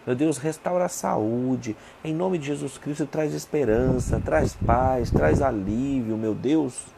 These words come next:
e meu Pai. Em nome de Jesus Cristo, visita essas pessoas agora, nessa noite, com teu poder. Meu Deus, nós temos pedido que o Senhor responda a nossa oração com fogo, como Elias clamou no Monte Carmelo,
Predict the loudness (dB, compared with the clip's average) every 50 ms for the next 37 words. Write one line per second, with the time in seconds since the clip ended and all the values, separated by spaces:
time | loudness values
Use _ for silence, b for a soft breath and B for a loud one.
0 | -12 -8 -4 -2 -2 -2 -2 -4 -4 -6 -6 -6 -6 -10 -12 -16 -18 -20 -20 -20
1 | B B B B B B B B B B B -6 -4 -2 -2 -2 -2 -2 -4 -4
2 | -4 -4 -4 -4 -6 -8 -4 -4 -4 -2 -2 -4 -4 -2 -2 0 -2 -2 -2 -4
3 | -4 -4 -4 -4 -4 -6 -4 -2 -2 0 2 2 2 0 0 -2 -2 2 4 4
4 | 4 4 2 2 -2 -2 0 0 0 4 4 4 4 4 2 -4 B B B B
5 | B B B 0 0 0 0 2 2 2 2 2 0 -2 -4 -4 -4 -4 -8 -8
6 | -8 -4 -2 2 2 2 B B B B B B B B B 0 0 0 2 2
7 | 2 2 2 0 0 0 -2 -4 -4 -4 -4 -2 0 0 0 0 0 -4 -4 -4
8 | -6 -6 -6 -4 -2 -2 -2 -4 -4 -4 -4 -2 -2 0 0 -2 -2 -2 -2 0
9 | 0 0 -2 -4 -6 -8 -8 -6 -6 -8 -8 -8 -6 -2 0 2 2 2 2 0
10 | -4 -6 -4 -2 -2 -2 -2 -2 -4 -4 -6 -6 -4 -2 -2 -2 0 0 -2 -2
11 | -2 -4 -4 -2 0 0 0 0 -2 -2 -2 -2 -2 -2 -4 -4 -4 -6 -6 -4
12 | -4 -4 -4 -4 -6 -4 -4 -4 -4 -6